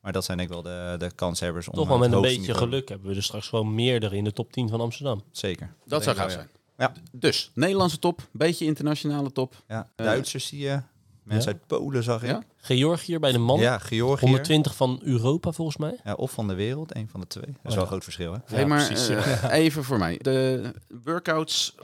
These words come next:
Speaker 3: om je te plaatsen, die zijn allemaal hetzelfde?
Speaker 2: Ja, voor, nou ja, in principe wel.
Speaker 1: Ja.
Speaker 3: En
Speaker 2: Wat het idee is,
Speaker 3: waar
Speaker 2: is uit mijn hoofd, is dat ze,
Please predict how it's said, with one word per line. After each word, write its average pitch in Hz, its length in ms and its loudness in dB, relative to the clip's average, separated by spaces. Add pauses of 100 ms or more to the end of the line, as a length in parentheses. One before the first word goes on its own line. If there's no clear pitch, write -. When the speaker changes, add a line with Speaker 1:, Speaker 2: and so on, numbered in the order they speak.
Speaker 3:
om 131 220 -6
je 117 460 -2 (100)
te - 80 -6
plaatsen, 165 420 -2
die 156 100 -4
zijn 151 120 -2
allemaal 165 180 0
hetzelfde? 185 360 -2 (840)
Speaker 2:
Ja, 117 220 2
voor, 127 200 -4
nou 117 160 4
ja, 123 60 4
in 117 140 -4
principe 117 380 -4
wel. 110 340 2 (580)
Speaker 1:
Ja. 92 60 -8
Speaker 3:
En 127 420 -2
Speaker 2:
Wat 127 140 0
het 127 120 -6
idee 135 380 -2
is, 151 60 -2
Speaker 3:
waar 139 220 4
Speaker 2:
is 135 140 2
uit 131 180 -2
mijn 127 120 0
hoofd, 156 220 -2
is 131 120 -10
dat 135 200 -4
ze, 127 280 -2